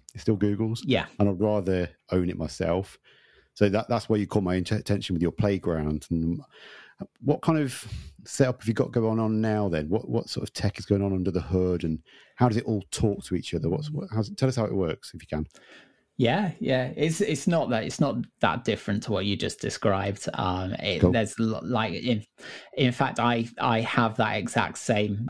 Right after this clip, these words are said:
Speaker 2: I think it's if this then that action to feed my Goodreads R S S feed into, into
Speaker 1: Yeah.
Speaker 2: sort of my WordPress blog.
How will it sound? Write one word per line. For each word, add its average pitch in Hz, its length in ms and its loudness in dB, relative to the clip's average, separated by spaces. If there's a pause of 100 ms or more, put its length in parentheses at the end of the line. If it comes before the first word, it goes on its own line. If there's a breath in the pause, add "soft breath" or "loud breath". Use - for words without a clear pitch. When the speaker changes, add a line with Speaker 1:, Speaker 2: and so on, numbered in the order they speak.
Speaker 2:
I 110 100 2
think 139 220 2
it's - 180 -2
if 95 160 -4
this 92 240 -4
then 95 220 0
that 95 280 -2
action 104 680 -2
to 101 180 0
feed 98 460 0
my 98 160 2
Goodreads 104 520 0
R 95 140 2
S 92 160 -2
S 98 160 0
feed 95 460 0
into, 98 580 0 (200)
into 101 500 0 (100)
Speaker 1:
Yeah. - 120 -2
Speaker 2:
sort - 220 -2
of 101 120 -2
my 95 140 2
WordPress 95 580 0
blog. 98 320 2